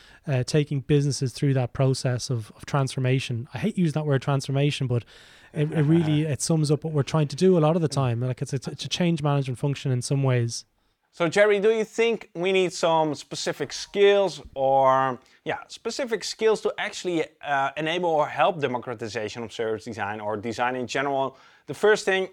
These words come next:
Speaker 2: I'm thinking about is we need to be excellent communicators.
Speaker 1: Communication, like everything, is, is kinda key to the delivery of, of, of anything. So being excellent communicators,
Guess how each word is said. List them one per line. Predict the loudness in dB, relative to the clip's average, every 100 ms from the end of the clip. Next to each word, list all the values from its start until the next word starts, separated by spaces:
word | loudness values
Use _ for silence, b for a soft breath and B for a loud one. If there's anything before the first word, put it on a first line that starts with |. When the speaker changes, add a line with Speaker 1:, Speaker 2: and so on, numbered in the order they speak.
| -6
Speaker 2:
I'm | -4 -4
thinking | -2 -4 -2 -2
about | 2 2 2 -2
is | -2 0 0 -4 -6
we | -4
need | -4
to | -4
be | -6 -6
excellent | -8 -6 -6 -6
communicators. | -2 0 0 0 -2 -2 -8 -20 _ _ _ _ _ _ _ _ _ _ _ B B B B B _ _ _ _ -8
Speaker 1:
Communication, | 0 2 2 0 0 0 -2 -6 -8 -6
like | -4 -2 -2
everything, | -2 -2 -4 -6
is, | -4 -6 -6 -8 -12 -12
is | -10
kinda | -8 -8
key | -8 -4 -2 -2 -4
to | -4 -2 -2 -6 b b b b _ -10
the |
delivery | -4 0 0 2 2
of, | 0 -2 -6
of, | -4 -4
of | -2 0
anything. | 0 -2 -6 -8
So | -8 -10 _ 0
being | 2 2 0
excellent | -2 -4 -4 -8
communicators, | -4 -4 -4 -2 -4 -2 -4 -6